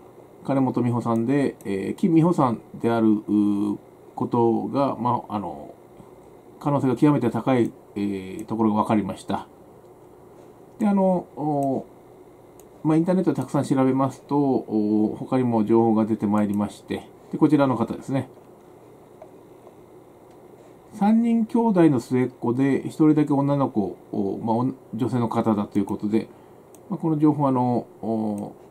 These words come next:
たくさん出てきました。で、そちらも、お、まあ、考慮いたしまして、で、ご家族で帰化された、え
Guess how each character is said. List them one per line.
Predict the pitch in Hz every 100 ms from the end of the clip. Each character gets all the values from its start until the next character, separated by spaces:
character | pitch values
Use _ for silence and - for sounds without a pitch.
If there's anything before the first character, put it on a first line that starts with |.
| - - - - - -
た | 127
く | 120
さ | 123
ん | 110
出 | 107
て | 107
き | 113
ま | 101 95
し |
た。 | - - - - - - - - -
で、 | 180 156
そ | 156
ち | 151
ら | 147 143 139 135
も、 | 151 160 143
お、 | - 110 101 90 90 - - - - - - - -
ま | 127
あ、 |
考 | 120
慮 | 120
い | 110
た | 104
し | 98
ま | 92
し | -
て、 | - - - - - - - - -
で、 | 175
ご | 147 151
家 | 160
族 | 151 135
で |
帰 | 131
化 | 139
さ | 123
れ | 120
た、 | 117 139 135 120 73
え | 95 107 107 -